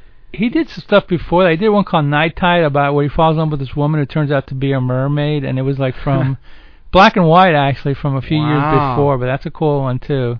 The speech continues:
Speaker 2: I, I was amazed. I mean,
Speaker 1: Yeah.
Speaker 2: I'd always seen him where he looked like Dennis Hopper. You
Speaker 1: You
Speaker 2: know?
Speaker 1: mean, like, with the
Speaker 2: Like,
Speaker 1: goatee
Speaker 2: E-,
Speaker 1: and the
Speaker 2: Easy
Speaker 1: long
Speaker 2: Rider
Speaker 1: hair?
Speaker 2: on, where
Speaker 1: Yeah,
Speaker 2: he was
Speaker 1: no.
Speaker 2: kinda, like, you know, he, he had
Speaker 1: A
Speaker 2: that
Speaker 1: hippie.
Speaker 2: same look, you know, kinda.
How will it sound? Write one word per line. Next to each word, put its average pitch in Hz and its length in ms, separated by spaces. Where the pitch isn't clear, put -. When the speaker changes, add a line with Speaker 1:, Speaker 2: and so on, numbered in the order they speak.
Speaker 2:
I, 214 260
I 165 140
was 170 120
amazed. 123 540
I 135 100
mean, 139 80
Speaker 1:
Yeah. 123 340
Speaker 2:
I'd 185 180
always 190 320
seen 180 200
him 170 160
where 143 180
he 143 160
looked 156 440
like 131 280
Dennis 123 240
Hopper. - 460
You 151 60
Speaker 1:
You 151 60
Speaker 2:
know? 151 80
Speaker 1:
mean, 175 200
like, 147 220
with 156 120
the 151 100
Speaker 2:
Like, - 100
Speaker 1:
goatee 165 520
Speaker 2:
E-, - 40
Speaker 1:
and 160 120
the 147 60
Speaker 2:
Easy 147 60
Speaker 1:
long - 0
Speaker 2:
Rider 151 340
Speaker 1:
hair? 160 200
Speaker 2:
on, 147 200
where 143 40
Speaker 1:
Yeah, 156 60
Speaker 2:
he - 60
was 151 280
Speaker 1:
no. - 60
Speaker 2:
kinda, 190 240
like, 165 340
you 247 80
know, 143 160
he, 226 140
he 233 260
had 240 160
Speaker 1:
A - 40
Speaker 2:
that 170 160
Speaker 1:
hippie. 233 240
Speaker 2:
same 135 220
look, 143 340
you 196 120
know, 147 140
kinda. 180 400